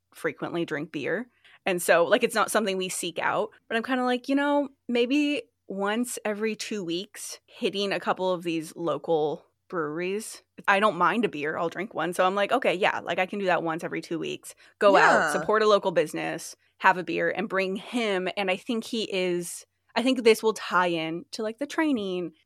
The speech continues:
Speaker 1: and doing stuff together and all of that of, like, new experiences for him to, to, like, sit at a place and hang out with us. So, so that's the next
Speaker 2: I
Speaker 1: one.
Speaker 2: think that's a great idea.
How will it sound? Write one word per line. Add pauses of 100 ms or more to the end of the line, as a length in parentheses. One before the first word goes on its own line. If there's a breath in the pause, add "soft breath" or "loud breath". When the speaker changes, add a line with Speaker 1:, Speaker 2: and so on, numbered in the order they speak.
(100)
Speaker 1:
and
doing
stuff
together
and
all
of
that
of,
like,
new
experiences
for
him
to, (180)
to,
like,
sit
at
a
place (120)
and
hang
out
with
us. (260)
So, (160)
so
that's
the
next
Speaker 2:
I
Speaker 1:
one.
Speaker 2:
think
that's
a
great
idea.